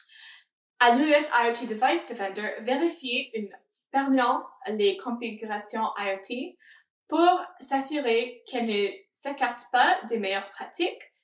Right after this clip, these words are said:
de sécurité et détecte tous les abnormal-, abnormalités, euh, abnormalités,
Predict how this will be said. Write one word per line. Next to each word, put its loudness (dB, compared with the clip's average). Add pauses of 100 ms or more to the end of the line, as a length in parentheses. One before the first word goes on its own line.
de -10
sécurité -2
et 0
détecte -2 (280)
tous -4
les -4 (200)
abnormal-, -2 (320)
abnormalités, -2 (340)
euh, 4 (400)
abnormalités, -2